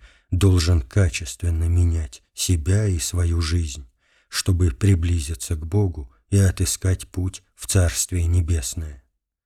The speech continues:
У болящих и воинов эта проблема встаёт с особенной остротой. И если человек будет иметь решимость поменять свою жизнь,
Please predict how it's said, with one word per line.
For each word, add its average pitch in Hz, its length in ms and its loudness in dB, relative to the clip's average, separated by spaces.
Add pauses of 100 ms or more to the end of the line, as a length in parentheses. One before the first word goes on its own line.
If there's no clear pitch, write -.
(240)
У 107 100 4
болящих 87 800 0
и 95 40 2
воинов 87 760 -4 (240)
эта 95 260 -2
проблема 92 580 0
встаёт 85 520 -4 (160)
с - 140 -6
особенной 80 720 0
остротой. 76 680 -8 (680)
И 101 80 4
если 107 560 4
человек 92 680 2
будет 90 420 2
иметь 95 340 4
решимость 87 760 0 (160)
поменять 98 580 4
свою 85 380 0
жизнь, 78 440 -8